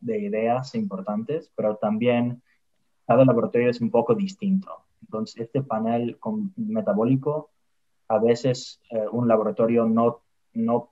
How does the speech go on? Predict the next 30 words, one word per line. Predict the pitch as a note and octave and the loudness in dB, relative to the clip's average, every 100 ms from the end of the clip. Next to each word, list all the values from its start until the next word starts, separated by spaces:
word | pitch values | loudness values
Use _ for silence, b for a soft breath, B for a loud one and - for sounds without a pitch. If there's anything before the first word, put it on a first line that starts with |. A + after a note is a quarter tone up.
| _ _ | _ _
no | A#2 A2+ A2+ | -2 0 0
tienen, | A#2+ A#2+ A#2 A2+ A2 | 0 0 2 2 0
por | - G#2+ | -2 -4
decir, | G#2 - A#2 A2+ | -4 -2 -2 -2
función | A2+ G2+ A2+ A2+ | -4 -2 0 0
hepática | G2+ A2+ - G#2 - F#2+ | 0 0 0 -4 -8 -6
dentro | G2 G#2+ A2 A2+ | -4 -4 0 2
de | G#2 G#2 | 2 -2
este | G2+ G#2+ | -4 -8
tipo | G#2 F#2+ G2+ | -6 -6 -4
de | G2 | -4
panel. | G2 F#2+ G2 | -6 -8 -8
Hay | G#2+ | -12
que | - G#2+ G#2 | -6 -4 -4
añadirlo. | G#2 G#2 F#2+ G2 F#2+ - - _ - | -4 -4 -2 -4 -6 -10 -16 _ -12
Función | G3+ G#3 G#3 | -10 -6 -4
hepática, | F#3+ B2+ B2+ - A2+ | 2 2 0 -2 -2
función | - G#3 F#3+ G#2 F#3+ | -2 -4 -4 -4 -4
renal, | F#3 A2 B2 A#2+ A#2+ A#2 _ _ _ _ - | -2 2 2 2 0 -6 _ _ _ _ -6
eh, | G#2+ - | -2 -2
y | A2+ | -2
también | - G#2+ G#2+ A2+ A2+ A2 | -2 0 2 2 2 0
este | A2+ A2 - | -2 -2 -2
antígeno | G#2+ G#2 A2+ A2+ A#2 A2 G#2 | -2 -2 -4 -4 -2 -4 -2
que | G#2 | -2
observamos, | G2+ G2 G#2+ G#2 G#2+ A2 G#2 - | -2 -4 -6 -2 0 -2 -6 -8
que | F#2+ F2+ F#2 | -6 -6 -4
vimos | A2+ A2 G#2+ G#2+ | -2 -2 -2 -4
anteriormente, | G2+ G#2 G2+ G#2+ G#2 G#2+ G2+ F#2+ | -4 -2 -2 -2 -4 -6 -6 -4
H | G#2+ G#2+ | -4 -4